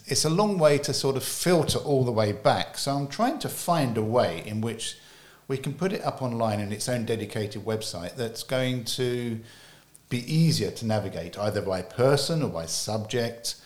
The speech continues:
We were talking as I came in to set this, this studio up in, in your lovely kitchen, is that you've got Wissam Bustani's.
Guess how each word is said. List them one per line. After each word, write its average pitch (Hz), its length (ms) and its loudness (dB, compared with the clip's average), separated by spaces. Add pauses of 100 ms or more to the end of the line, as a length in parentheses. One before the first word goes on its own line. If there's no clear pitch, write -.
We 143 120 4
were 131 60 4
talking 110 360 0
as 107 140 0
I 104 100 2
came 104 320 -2
in 101 180 -2
to - 160 -6
set - 240 -4
this, - 360 -4 (260)
this 104 160 -6
studio 101 400 -2
up 80 160 -8
in, 92 200 -4
in 98 180 -8
your 98 160 -4
lovely 95 240 -6
kitchen, 95 500 -6 (460)
is 139 140 2
that 160 180 2
you've 185 100 0
got - 140 -4
Wissam 151 420 0
Bustani's. 131 760 -2